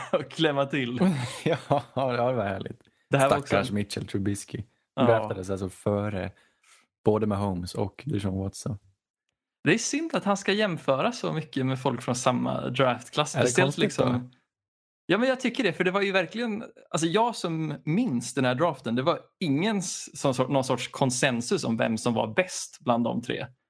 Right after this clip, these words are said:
Speaker 1: Alla
Speaker 2: Nej, jag kan
Speaker 1: hade
Speaker 2: inte, nej, det var
Speaker 1: stora
Speaker 2: nog inte
Speaker 1: problem.
Speaker 2: särskilt kontroversiellt. Det är väl bara att han är, han inte har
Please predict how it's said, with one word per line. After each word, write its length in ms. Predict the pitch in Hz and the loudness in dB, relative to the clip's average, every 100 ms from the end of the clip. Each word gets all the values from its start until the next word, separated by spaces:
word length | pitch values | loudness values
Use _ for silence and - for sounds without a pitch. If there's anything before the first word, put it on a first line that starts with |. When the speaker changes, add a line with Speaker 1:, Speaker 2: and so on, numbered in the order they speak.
| _ _ | _ _
Speaker 1:
Alla 220 | 180 147 | 6 8
Speaker 2:
Nej, 120 | 101 107 | 4 4
jag 120 | 127 | 2
kan 120 | 110 | 2
Speaker 1:
hade 120 | 110 | 2
Speaker 2:
inte, 100 | 117 | 0
nej, 0 | |
det 60 | 120 | 0
var 80 | 104 | 2
Speaker 1:
stora 180 | 98 104 | 2 2
Speaker 2:
nog 100 | 101 | 2
inte 20 | |
Speaker 1:
problem. 160 | 131 107 | 0 2
Speaker 2:
särskilt 360 | 120 107 107 | 0 0 -4
kontroversiellt. 800 | - 104 95 92 92 98 120 - - | -2 -4 -2 -4 -2 -2 -4 -6 -4
Det 100 | 98 | 0
är 40 | |
väl 120 | 117 | 0
bara 160 | 95 90 | 0 -4
att 120 | - | -6
han 280 | 90 90 87 | -6 -4 -4
är, 280 | 82 - - | -6 -8 -6
han 200 | 92 95 | -2 -2
inte 260 | 85 - | -2 -4
har 280 | 92 98 107 | -6 -6 -6